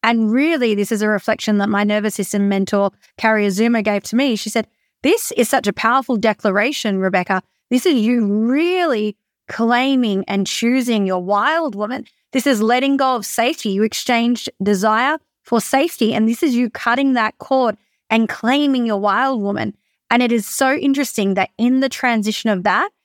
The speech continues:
the trigger around Jade naturally started to shift into inspiration. For as long as I was denying and suppressing my own wild woman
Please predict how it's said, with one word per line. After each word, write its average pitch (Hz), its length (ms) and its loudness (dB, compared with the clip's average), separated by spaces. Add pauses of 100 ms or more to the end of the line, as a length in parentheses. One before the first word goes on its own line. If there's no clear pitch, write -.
(300)
the 220 200 2
trigger 285 580 -2 (160)
around 214 420 0
Jade 208 440 -2
naturally 233 600 0
started 220 460 -2
to 202 100 -4
shift - 340 -4
into 220 260 0
inspiration. 202 680 -2 (240)
For 254 140 0
as 233 120 2
long 277 220 2
as 294 60 -2
I 262 160 2
was 220 160 -4
denying 214 720 0
and 202 140 -6
suppressing 233 540 0
my 214 200 0
own 220 220 0
wild 202 300 0
woman 247 260 0